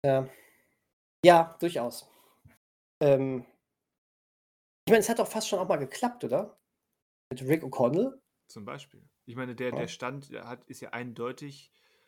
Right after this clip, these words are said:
Speaker 2: in Anlehnung an Indiana Jones, aber dann auch gleichzeitig eigenständig genug.
Speaker 1: Richtig, genau. Und dann hat man's leider verkackt, ähm,
Speaker 2: Ja.
Speaker 1: mit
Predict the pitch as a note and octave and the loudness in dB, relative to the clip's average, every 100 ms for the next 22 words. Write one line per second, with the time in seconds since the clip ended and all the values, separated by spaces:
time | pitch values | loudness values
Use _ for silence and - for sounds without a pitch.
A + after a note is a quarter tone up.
0 | _ _ C#3 C#3 C3+ C#3 C#3 C3+ C3 C3 | _ _ -14 -10 -10 -8 -10 -10 -12 -12
1 | B2+ B2+ C3 B2+ C3+ C3+ A#2+ C3 C3+ C#3 | -14 -14 -14 -14 -16 -14 -10 -8 -8 -8
2 | C3 C#3 C3 C#3 C3+ C3 - A#2+ A#2+ C3 | -10 -10 -12 -12 -18 -14 -10 -10 -12 -18
3 | B2+ - C3 C#3 - _ _ _ _ - | -18 -16 -14 -14 -14 _ _ _ _ -2
4 | D3+ - G#2 - - _ - C3+ B2 A2 | -2 -2 -6 -8 -20 _ -4 0 2 0
5 | - _ _ - B2+ C3 D#3+ E3+ - E3+ | -4 _ _ -2 2 4 4 4 2 4
6 | F#3 E3 E3 C#3+ D3+ D#3 - - F#3 - | 4 2 4 2 4 2 -2 -2 -2 -2
7 | - - _ _ _ _ _ - C3+ C3 | -14 -16 _ _ _ _ _ -4 -2 -2
8 | B2 C3 C#3+ _ _ A2+ - _ _ - | -4 -8 -10 _ _ -18 -18 _ _ -4
9 | C#3+ C#3+ - | -2 -2 -12